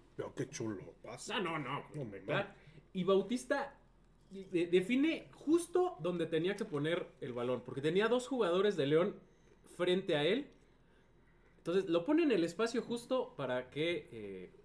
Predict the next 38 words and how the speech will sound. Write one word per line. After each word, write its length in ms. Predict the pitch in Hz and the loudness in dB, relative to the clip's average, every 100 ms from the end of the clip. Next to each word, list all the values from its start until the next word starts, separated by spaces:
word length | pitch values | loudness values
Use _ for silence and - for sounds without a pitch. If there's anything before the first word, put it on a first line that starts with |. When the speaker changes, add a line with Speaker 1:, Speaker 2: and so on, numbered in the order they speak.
| - | -12
Speaker 2:
entre 240 | 151 151 156 | -6 -2 0
el 60 | 143 | 0
gol. 180 | 127 - - - - - - 143 | -2 -4 -20 -20 -20 -20 0 10
Joe 180 | 240 | 10
Montana, 400 | 285 247 202 208 | 10 2 2 0
ahorita 220 | 233 143 143 | 0 -2 -2
que 60 | |
todavía 180 | 143 151 | -2 -2
seguimos 320 | 143 139 147 | 0 0 0
con 120 | 113 | -2
la 60 | 117 | -4
resaca 400 | 113 117 147 147 | -2 -2 -2 0
del, 280 | 117 101 98 - | 0 -2 -6 -6
del, 240 | 113 113 123 | -6 -6 -6
del 220 | 113 104 | -6 -6
Super 200 | 117 135 | -6 0
Bowl, 260 | 151 185 185 - - - - - - | 4 4 0 -16 -20 -20 -20 -20 -12
eh, 140 | 165 156 143 | -10 -10 -8
a 80 | 160 160 | -2 4
Joe 100 | 220 | 4
Montana 380 | 247 240 220 220 | 4 2 2 2
alguna 240 | 190 196 | 0 2
vez 160 | 196 196 | 0 0
le 100 | 170 | -2
dijeron, 320 | 139 160 156 | 0 2 2
"Oye, 260 | 220 285 196 | 2 2 0
es 120 | 180 | 0
que, 100 | 220 | -2
pues, 180 | - - | -4 -2
ser 140 | 175 | -4
coreback 380 | 185 175 160 170 | 0 0 0 -2
es 80 | 165 | -4
muy 120 | 175 | -2
difícil 320 | 156 160 185 | -2 -4 -6
porque 220 | 180 151 131 | -6 -6 -4
tienes 320 | 165 185 202 | -2 0 0
que 80 | 165 | -2
aventar 540 | 131 131 156 170 - | -2 0 0 0 -4